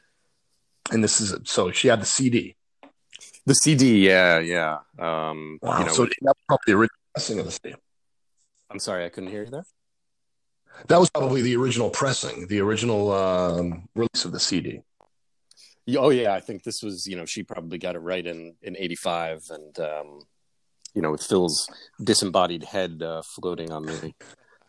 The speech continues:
Speaker 2: on the cover there.
Speaker 1: <laughs> Of course.
Speaker 2: She, yeah, but she, she played that all the time, you know, in the car, at home,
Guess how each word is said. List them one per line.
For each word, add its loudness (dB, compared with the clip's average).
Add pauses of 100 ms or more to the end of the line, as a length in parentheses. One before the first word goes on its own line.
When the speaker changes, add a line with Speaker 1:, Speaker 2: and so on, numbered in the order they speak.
Speaker 2:
on 0
the 2
cover 2
there. -2
Speaker 1:
<laughs> -4 (680)
Of -4
course. 0
Speaker 2:
She, 4 (340)
yeah, 4
but -4
she, 0
she -4
played 2
that 2
all 0
the -10
time, -8
you -20
know, -16
in -18
the -20
car, -2
at -12
home, -8